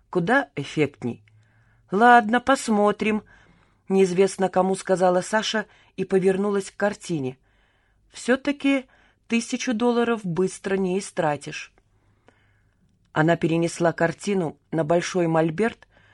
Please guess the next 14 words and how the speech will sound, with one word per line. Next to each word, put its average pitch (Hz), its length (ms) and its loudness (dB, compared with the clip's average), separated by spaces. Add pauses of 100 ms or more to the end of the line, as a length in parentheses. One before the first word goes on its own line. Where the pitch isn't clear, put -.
(300)
включила 240 540 0
верхний 220 420 0
свет 247 440 -4
и 214 80 -4
внимательно 220 800 -2
осмотрела 202 680 -4
поле 220 500 -2 (240)
своей 180 480 -2
деятельности. 135 880 -6 (1400)
Прежде 247 360 4
всего 262 300 4
Саша 254 420 0
обратила 226 480 2
внимание, 214 640 4